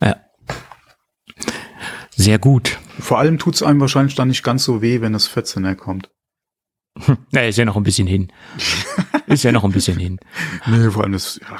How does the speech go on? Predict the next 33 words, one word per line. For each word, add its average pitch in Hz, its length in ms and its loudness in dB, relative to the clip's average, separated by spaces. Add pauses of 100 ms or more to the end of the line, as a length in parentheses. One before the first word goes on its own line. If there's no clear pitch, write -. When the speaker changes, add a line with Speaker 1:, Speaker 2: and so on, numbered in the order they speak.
Speaker 2:
ich - 80 -10
glaube 95 220 -2
auch 98 40 -2
nicht, 95 200 -4
dass 95 140 -6
das 110 120 -6
Vierzehner 98 400 -4
hier 95 180 -2
irgendwie 101 300 -2
einziehen 95 480 -2
wird, 98 240 -6
ja. 98 220 -2 (400)
Speaker 1:
Aha. 120 340 2 (680)
Speaker 2:
Wahrscheinlich 135 420 2
werden 156 140 4
es 143 80 -2
jetzt 139 120 0
eher 139 160 2
vierzig 135 360 0
Monate 127 340 4
mit 110 140 0
dem 131 160 0
Gerät 90 260 -4
werden. 92 400 -6
Wer, 92 180 -2
und 104 180 -4
wer 107 120 4
weiß, 101 360 0
wo 123 140 0
wir 117 100 2
dann 127 200 0
sind, 95 320 -2
ja. 98 220 -6